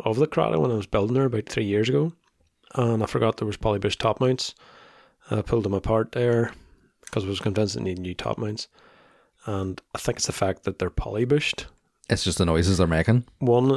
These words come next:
Speaker 1: in particular had peeled a bit of the bushing away
Speaker 2: Mm-hmm.
Speaker 1: from turning, so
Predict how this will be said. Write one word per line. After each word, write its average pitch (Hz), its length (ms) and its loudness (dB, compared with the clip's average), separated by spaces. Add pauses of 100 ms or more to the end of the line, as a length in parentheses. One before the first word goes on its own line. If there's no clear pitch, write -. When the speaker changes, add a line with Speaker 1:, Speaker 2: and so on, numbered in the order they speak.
(100)
Speaker 1:
in 127 80 -4
particular 113 520 0
had 104 180 -2
peeled 120 320 2
a 123 40 0
bit 127 120 2
of 135 80 2
the 135 100 4
bushing 131 420 0 (460)
away 107 460 2 (120)
Speaker 2:
Mm-hmm. 92 220 0
Speaker 1:
from 95 140 4
turning, 110 360 0 (680)
so 107 640 2